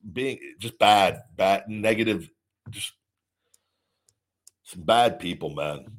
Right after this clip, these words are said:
Just, um, like, it was just a different, uh, and it woke me up. I'm like, "Well, I've gotta now, I, you can't just be nice all the time. You've gotta, you gotta know when to drop the hammer." And, and that started that whole process, unfortunately,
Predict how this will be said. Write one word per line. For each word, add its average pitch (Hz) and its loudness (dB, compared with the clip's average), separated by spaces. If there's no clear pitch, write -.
Just, 98 -6
um, 95 -2
like, 95 2
it 101 0
was 101 -2
just 113 -2
a 101 -4
different, 98 -4
uh, 87 0
and 92 -6
it 95 -10
woke 95 -2
me 101 0
up. 110 4
I'm 92 -4
like, 90 -4
"Well, 123 0
I've 95 0
gotta 98 4
now, 95 2
I, 98 0
you 101 -4
can't 107 -8
just 90 -14
be 104 -2
nice 90 -2
all 82 -2
the 80 -8
time. 85 -6
You've 82 -14
gotta, 80 -2
you 90 -6
gotta 87 0
know 85 -4
when 80 -6
to 78 -10
drop 78 -4
the 76 -6
hammer." 80 -6
And, 78 -10
and 85 -10
that 90 -6
started 82 -6
that 78 -6
whole 78 -8
process, 80 -6
unfortunately, 82 -8